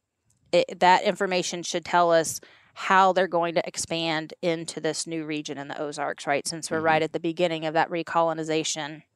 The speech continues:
Speaker 1: It'll give us a better feel by tracking both the males and the females to see how they move into the,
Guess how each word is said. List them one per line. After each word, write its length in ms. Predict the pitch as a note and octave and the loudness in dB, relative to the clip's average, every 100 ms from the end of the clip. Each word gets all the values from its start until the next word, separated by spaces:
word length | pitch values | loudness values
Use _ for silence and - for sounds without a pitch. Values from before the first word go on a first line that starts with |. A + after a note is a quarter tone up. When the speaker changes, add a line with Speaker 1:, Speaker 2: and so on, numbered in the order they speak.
| _ _ _ _ _ - | _ _ _ _ _ -4
Speaker 1:
It'll 140 | F#3+ F#3+ | 0 2
give 180 | F#3+ F3 | 4 2
us 160 | D#3 | 2
a 80 | F3+ | 2
better 240 | E3 D#3 | 2 0
feel 280 | D#3 F3+ E3+ | -2 0 2
by 120 | D#3+ | 2
tracking 480 | D#3 - - E3 D#3+ | 2 2 2 0 -4
both 220 | E3+ E3 | -2 0
the 100 | - | -2
males 300 | E3+ D#3+ D#3 | -2 0 -2
and 100 | D#3+ | -4
the 40 | D3+ | -8
females 400 | E3 D#3+ D3+ C#3+ | -8 -6 -6 -6
to 100 | D3 | -8
see 260 | - E3 | -4 -4
how 240 | D3 F3 E3 | -2 2 2
they 180 | E3 D#3 | 2 -4
move 280 | D#3 D3 | -6 -6
into 300 | D3+ D#3 - D#3 | -6 -6 -6 -4
the, 180 | C#3+ | -4